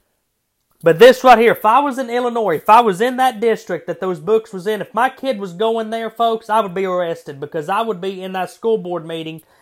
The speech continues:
They would tell me to sit down, and I wouldn't. I'd be, I'd be preaching the word of God like you've never seen before in my life,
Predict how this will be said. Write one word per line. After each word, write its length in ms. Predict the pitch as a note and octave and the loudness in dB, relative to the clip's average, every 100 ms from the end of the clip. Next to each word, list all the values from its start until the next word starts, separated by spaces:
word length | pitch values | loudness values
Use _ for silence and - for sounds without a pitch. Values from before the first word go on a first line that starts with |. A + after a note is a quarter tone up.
| _ _ _ _ | _ _ _ _
They 200 | D#3+ G#3 | -2 0
would 140 | B3+ A#3 | 0 -2
tell 200 | A3+ A3+ | -2 -2
me 120 | A3 | -4
to 80 | E3+ | -6
sit 320 | - A3+ F#3+ | -4 -4 -2
down, 220 | G#3+ A3 | -4 -4
and 100 | F#3+ | -2
I 80 | G#3 | -2
wouldn't. 340 | F#3 F#3+ D3 | -2 -6 -6
I'd 140 | F3 F#3 | -8 -6
be, 240 | F3+ D#3 | -12 -6
I'd 260 | F3+ A3 F#3 | -2 -2 -2
be 140 | F#3+ | -8
preaching 480 | - F#3+ G3 - F3+ | -8 -8 -8 -8 -12
the 60 | D#3 | -8
word 240 | F3+ F#3 | -6 -6
of 80 | D#3 | -4
God 280 | F#3 F#3 E3 | -4 -4 -4
like 220 | D#3 E3 | -8 -10
you've 100 | D#3+ | -12
never 200 | F#3 E3 | -10 -10
seen 320 | - F#3+ F3 | -10 -10 -8
before 300 | D#3 F#3+ F#3 | -8 -8 -8
in 80 | F3 | -6
my 120 | F3 | -4
life, 420 | F3 E3 C#3 - | -2 -2 -4 -14